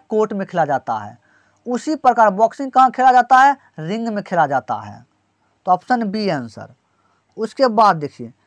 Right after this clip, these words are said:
एक सौ उनसठ नंबर क्वेश्चन देखिए, एक सौ उनसठ नंबर क्वेश्चन देखिए क्या कहा गया।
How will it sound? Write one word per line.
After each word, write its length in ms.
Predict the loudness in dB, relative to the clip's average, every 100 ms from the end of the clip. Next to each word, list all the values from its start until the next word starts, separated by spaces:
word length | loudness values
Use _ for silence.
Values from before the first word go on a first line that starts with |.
| _ _
एक 160 | -8 -6
सौ 180 | 0 0
उनसठ 380 | 0 -2 -2 -2
नंबर 180 | -4
क्वेश्चन 400 | -2 -4 -4 -10
देखिए, 340 | -10 -16 -20 -20 _ _ _ _ _ _ _ _ _ _
एक 160 | -6 -4
सौ 200 | 0 0
उनसठ 400 | 0 -2 -2 -2
नंबर 200 | -4 -4
क्वेश्चन 280 | -4 -4 -4
देखिए 140 | -6
क्या 180 | 0 0
कहा 240 | 0 -4 -6
गया। 220 | -8 -20